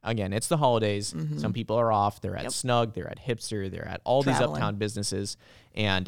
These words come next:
Speaker 1: I di-, I, there was no parking yesterday at all. And I was
Speaker 2: Mm.
Speaker 1: like, "I've got so many boxes. I can't walk
Speaker 2: Mm-hmm.
Speaker 1: from
Speaker 2: Mm-hmm.
Speaker 1: the church all the way back to," so I parked up front and just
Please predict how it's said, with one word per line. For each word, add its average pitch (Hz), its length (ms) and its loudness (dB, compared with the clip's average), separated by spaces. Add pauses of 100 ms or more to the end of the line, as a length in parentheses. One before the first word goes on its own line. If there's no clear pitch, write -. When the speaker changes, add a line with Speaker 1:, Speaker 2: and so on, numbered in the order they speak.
Speaker 1:
I 123 120 -6
di-, - 160 -10
I, 113 120 -6
there 117 120 -2
was 107 100 -8
no 110 80 -16
parking 110 500 -10 (220)
yesterday - 380 -12
at - 100 -8
all. 160 140 -2
And 160 100 -4
I - 40 -2
was 156 100 0
Speaker 2:
Mm. - 20 -4
Speaker 1:
like, - 160 -6
"I've 220 180 0
got 104 200 -4
so 135 120 -4
many 101 120 -6
boxes. 107 380 -6
I 113 120 -2
can't 143 320 0
walk 107 220 2
Speaker 2:
Mm-hmm. 165 80 -6
Speaker 1:
from 82 340 -8 (300)
Speaker 2:
Mm-hmm. 165 280 -2
Speaker 1:
the 98 80 0
church - 580 -2 (220)
all 107 160 2
the 101 100 0
way 92 160 -4
back - 300 -8
to," - 280 -8
so - 160 -6
I - 80 0
parked 104 280 -8
up - 120 -8
front 123 280 -6
and 104 140 -16
just - 260 -12